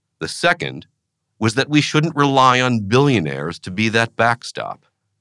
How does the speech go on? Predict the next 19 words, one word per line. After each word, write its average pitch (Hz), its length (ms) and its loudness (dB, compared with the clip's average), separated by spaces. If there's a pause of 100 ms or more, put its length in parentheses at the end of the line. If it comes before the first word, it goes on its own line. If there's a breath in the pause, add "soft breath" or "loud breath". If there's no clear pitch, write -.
(840)
In 95 140 0
nineteen 151 380 2
thirteen, 123 480 2
Congress 139 480 0
passed 85 520 -2
the 87 60 -12
Federal 104 440 -2
Reserve 78 520 -6
Act, 57 340 -12 (320)
which - 180 -12
created 87 340 -6
the 107 80 -10
central 92 340 -6
bank 71 460 -8
as 73 180 -8
we 82 120 -8
know 64 200 -8
it - 140 -18
today. 82 520 -8